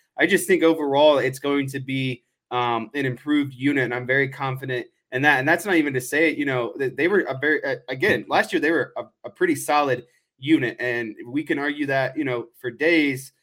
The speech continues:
Um, but I thought that they were a very good, effective unit that didn't show up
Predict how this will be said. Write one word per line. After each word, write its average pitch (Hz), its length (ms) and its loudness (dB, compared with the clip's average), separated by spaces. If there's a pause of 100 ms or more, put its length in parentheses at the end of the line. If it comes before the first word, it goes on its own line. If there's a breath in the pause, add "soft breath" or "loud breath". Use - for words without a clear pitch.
(280)
Um, 120 520 -4
but 131 120 -2
I 135 140 2
thought 156 160 -2
that 143 100 -4
they 143 100 0
were 131 120 0
a 123 60 -4
very 135 220 -2
good, 139 280 -4
effective 135 440 -8
unit 147 360 -2
that 123 180 -6
didn't 147 240 -4
show 151 280 -4
up - 260 -6